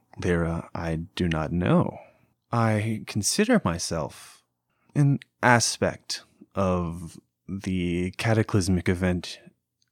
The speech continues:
called the miasma. I was, like the Jacks, like the aberrations, born from it.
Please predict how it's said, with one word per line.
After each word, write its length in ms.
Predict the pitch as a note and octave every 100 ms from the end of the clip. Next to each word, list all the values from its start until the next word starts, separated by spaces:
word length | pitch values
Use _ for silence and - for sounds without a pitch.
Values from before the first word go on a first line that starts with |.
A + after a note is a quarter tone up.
| _ _ -
called 200 | F#2+ F2
the 40 |
miasma. 640 | F#2 F2+ F2+ D#2+ - - - _ _ _ _ _ -
I 360 | F#2 E2+ D#2+
was, 680 | E2 E2 D#2+ D#2+ E2+ G#2 - _ _ _ _ _ _ _ -
like 200 | B2 D#3+
the 100 | E3
Jacks, 640 | B2 G2 E2+ - - - B2+
like 260 | G#2 F#2
the 120 | F#2
aberrations, 680 | F#2 F2+ F#2+ G#2 G2+ E2+ E2
born 420 | G2 C3 C3+ D3+ B2
from 300 | - E2+ D#2
it. 320 | - -